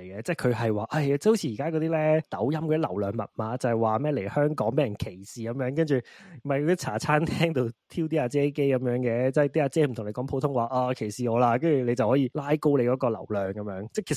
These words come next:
實呢個咧，我覺得係有異曲同工之妙嘅，呢個，呢件事係。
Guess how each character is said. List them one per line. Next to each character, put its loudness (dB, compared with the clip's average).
實 -6
呢 -2
個 0
咧， -2
我 0
覺 -
得 4
係 0
有 0
異 -8
曲 0
同 -2
工 -2
之 -4
妙 -4
嘅， -10
呢 -4
個， -18
呢 -4
件 -4
事 -8
係。 -6